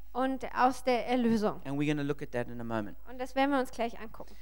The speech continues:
Speaker 2: But it's important that we recognize that the Sabbath is not just for the body, but it's also for the soul and the spirit.
Speaker 1: Aber es ist auch wichtig zu sehen,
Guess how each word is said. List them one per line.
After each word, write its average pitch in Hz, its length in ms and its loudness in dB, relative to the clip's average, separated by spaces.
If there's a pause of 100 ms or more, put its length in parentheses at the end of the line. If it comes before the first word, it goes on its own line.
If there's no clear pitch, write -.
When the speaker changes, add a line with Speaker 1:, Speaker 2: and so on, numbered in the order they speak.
(120)
Speaker 2:
But 165 120 2
it's 180 180 -4
important 254 420 -6
that 254 100 -4
we 202 180 -4
recognize 175 580 2
that 147 140 -6
the 143 80 -6
Sabbath 170 400 -2
is 147 120 -8
not 170 200 -4
just 190 160 -6
for - 160 -8
the 165 100 -6
body, 135 400 2
but 131 180 0
it's - 140 -8
also 147 240 -6
for 151 180 -8
the 131 100 -8
soul 147 420 4
and 131 160 -4
the 117 80 -4
spirit. - 500 -4 (380)
Speaker 1:
Aber 262 280 4
es 277 100 -2
ist 302 80 4
auch 302 140 2
wichtig 370 400 0
zu 311 160 -2
sehen, 294 400 -2